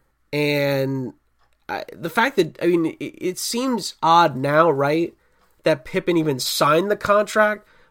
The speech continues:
but Pippen kinda said it, gave a good explanation, which is that, you know,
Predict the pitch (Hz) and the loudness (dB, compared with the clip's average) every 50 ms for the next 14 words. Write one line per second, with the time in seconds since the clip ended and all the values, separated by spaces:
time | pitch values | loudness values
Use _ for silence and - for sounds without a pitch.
0 | _ - 156 - 277 285 - 294 - - 220 185 170 160 - - - 190 170 165 | _ -8 -4 -2 -2 -2 -2 -4 -2 0 0 2 2 0 0 0 0 0 2 4
1 | 165 160 156 - _ _ _ _ _ - 101 82 - 107 139 170 180 170 165 151 | 2 2 0 -4 _ _ _ _ _ -12 -12 -12 -12 -6 -2 0 0 0 0 0
2 | 156 175 175 170 160 - - 185 147 156 165 190 208 - 165 151 139 - 151 143 | 0 0 0 0 -2 -4 -4 -4 -2 0 0 -2 -2 -2 -4 -6 -6 -6 -4 -4
3 | 156 135 143 156 147 143 135 135 | -4 -2 0 0 2 2 0 0